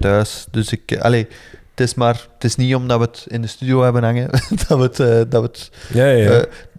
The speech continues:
Speaker 1: eh, ik vind het ook, ik zou het zelf ook echt kopen, eerlijk gezegd.
Speaker 2: Dus kopen die handel, eh, want het is superleuk.
Speaker 1: Absoluut.
Speaker 2: Verzilver of vereeuwig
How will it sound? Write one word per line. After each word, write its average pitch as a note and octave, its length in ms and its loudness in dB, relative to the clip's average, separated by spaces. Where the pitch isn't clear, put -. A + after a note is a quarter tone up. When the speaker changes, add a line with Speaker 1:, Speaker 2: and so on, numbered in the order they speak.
Speaker 1:
eh, B2 40 4
ik A#2+ 160 -6
vind B2 160 -2
het A#2 120 0
ook, A#2+ 200 -4
ik - 160 -6
zou B2+ 140 0
het A#2 100 -4
zelf A#2 340 0
ook G#2+ 160 -8
echt - 440 -8
kopen, G2 400 0
eerlijk F2+ 320 -4
gezegd. F#2+ 80 -6
Speaker 2:
Dus C3 380 0
kopen C#3 320 0
die C#3 100 2
handel, C3+ 540 0
eh, A2 200 0
want G2+ 120 4
het F#2+ 100 0
is F#2 140 -4
superleuk. - 600 -4
Speaker 1:
Absoluut. A2+ 420 0
Speaker 2:
Verzilver C#3 600 0
of - 260 -2
vereeuwig B2+ 640 0